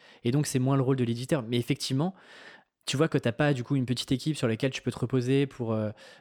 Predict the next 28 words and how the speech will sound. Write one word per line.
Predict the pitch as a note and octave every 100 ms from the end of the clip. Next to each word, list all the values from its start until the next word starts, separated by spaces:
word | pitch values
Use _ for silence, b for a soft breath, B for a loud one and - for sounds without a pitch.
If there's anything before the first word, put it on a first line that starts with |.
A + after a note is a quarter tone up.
| -
pour, | - A#2+
euh, | A2+ G#2+ A2 A2
pour | B2 A2
relire | C3+ B2+ C3+
le | C3+
livre, | C3+ C#3 C#3 -
pour | A#2 A2+
être | G#2+
sûr | - C3+ B2+
que, | -
euh, | B2+ B2 A2+
chaque, | - A#2+ -
euh, | A#2 A#2 A#2
chaque | - B2+ A#2+
exemple | A2+ B2+ A#2+
est |
bien | A#2 A#2+
choisi, | - B2 B2 C3
et | A#2
cetera. | G#2 A#2 E3 b b b b
Mais | A2+
en |
fait, | C#3 F#3+
euh, | B2 A#2 A2
t'as | - A2+
un, | A2 _
t'as | -
un, | A#2